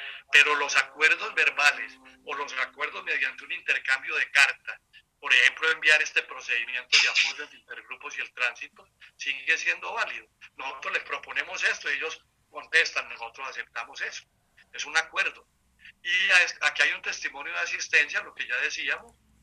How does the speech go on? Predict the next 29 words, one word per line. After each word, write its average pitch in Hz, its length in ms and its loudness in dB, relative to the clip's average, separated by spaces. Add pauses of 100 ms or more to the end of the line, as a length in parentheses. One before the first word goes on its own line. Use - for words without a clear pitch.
(180)
va 135 140 6
la 160 160 6
re-, 151 240 2
el - 160 -2
día 151 240 6
de 160 80 8
la 156 140 4
reunión, 147 500 -4
el 139 140 -4
mes 139 180 -4
de 147 80 -4
la 143 100 -2
reunión, 139 460 -6
el 139 160 -4
año, 131 300 -2 (500)
y 151 80 -2
aquí 139 240 2
la 156 180 6
firma 151 380 2
de 131 60 2
la 123 120 -4
persona 120 380 -6
que - 120 -4
asistió. - 540 -8 (680)
Se - 220 2
completan 139 640 -2
las 127 160 -4
firmas, 139 460 -6
firma 147 420 -4